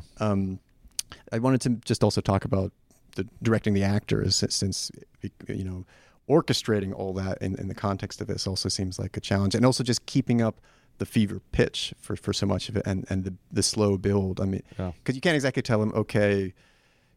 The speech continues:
Speaker 1: in the allegory, you're this, <laughs> this is," you know, I mean, how, how do you, how do you develop the characters with
Speaker 2: Uh,
Speaker 1: them?
Speaker 2: I was very straightforward with the allegory
Speaker 1: Mm-hmm.
Speaker 2: with them.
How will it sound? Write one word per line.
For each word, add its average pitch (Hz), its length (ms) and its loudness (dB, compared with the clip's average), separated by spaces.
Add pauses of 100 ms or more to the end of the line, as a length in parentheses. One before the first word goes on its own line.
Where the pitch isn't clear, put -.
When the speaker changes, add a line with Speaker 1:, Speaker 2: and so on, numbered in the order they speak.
(340)
Speaker 1:
in 104 140 -2
the 107 100 2
allegory, 117 440 4
you're 104 160 2
this, 113 320 2
<laughs> - 40 -2
this 117 100 0
is," 123 140 0
you 131 80 4
know, 113 140 4
I 107 40 4
mean, 110 120 2
how, 127 180 4
how 127 140 0
do 123 80 0
you, 113 400 2
how 113 100 -8
do 107 80 -6
you 101 120 -4
develop 98 380 -6
the - 60 -12
characters 98 380 -2
with 95 100 -4
Speaker 2:
Uh, 107 120 -2
Speaker 1:
them? 98 120 -2
Speaker 2:
I 151 140 2
was 170 160 2
very 170 220 2
straightforward 151 540 0
with 120 120 0
the 107 120 4
allegory 95 400 4
Speaker 1:
Mm-hmm. 87 80 2
Speaker 2:
with 90 140 0
them. 85 200 -8